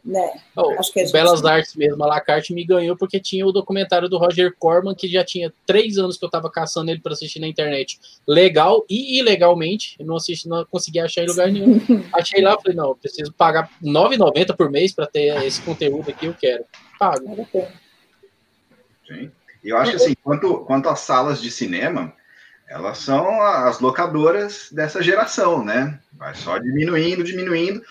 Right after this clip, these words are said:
Speaker 3: mas a opção, né? Eu já presenciei muitas coisas legais em, em, em cinema, né? Eu já vi o Super Bowl no cinema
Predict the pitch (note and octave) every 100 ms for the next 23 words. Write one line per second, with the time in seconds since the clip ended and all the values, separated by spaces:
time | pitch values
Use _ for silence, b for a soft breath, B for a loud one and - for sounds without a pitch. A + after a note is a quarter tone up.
0 | B C4 G3 A#3 A#3+ - - b A#3 A3+
1 | E3 A3 A3+ - F3+ F3+ A3+ D#3 D3 A#2+
2 | B2 A#2+ C3+ C#3+ F2+ D#2 F#2+ F#2+ G2+ A2+
3 | A#2 D3 G#3 B3 G#3 D#3 A#2 G#2+ F2 D#2+
4 | E2 C#2+ D#2 E2 - F#2+ F2 D#2 D#2 E2
5 | G2+ A#2 G#2+ A#2+ A#2 A#2+ A#2+ A2 A2+ A2
6 | F#2+ - A2+ A2+ A2+ A2 A2